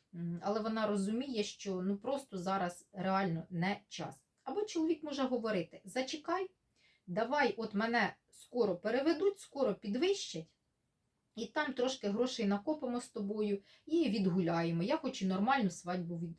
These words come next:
відгуляти, щоб запросити своїх батьків, друзів, родичів. А отак, е, там через Дію просто все подати. Ну, я не хочу. Я хочу все ж таки весілля, так як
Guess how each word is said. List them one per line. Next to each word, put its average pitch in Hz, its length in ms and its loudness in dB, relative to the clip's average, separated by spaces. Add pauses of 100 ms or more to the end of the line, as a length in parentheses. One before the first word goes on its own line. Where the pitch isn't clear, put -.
відгуляти, 175 600 -2
щоб 180 200 -8
запросити 202 600 -4
своїх 170 340 -4
батьків, 190 500 -4
друзів, 185 460 2
родичів. 208 600 -2 (260)
А 220 80 -2
отак, 269 380 2 (100)
е, 208 340 2 (420)
там 214 340 0
через 214 320 2
Дію 247 340 0
просто 175 300 -8
все - 220 -12
подати. 156 600 -10
Ну, 262 160 -8
я 277 200 0
не 196 100 0 (100)
хочу. 139 300 -14
Я 240 100 -2
хочу 311 280 -6
все - 180 -4
ж 240 120 -8
таки 196 240 -10
весілля, 262 540 0
так 214 280 -2
як 190 120 -6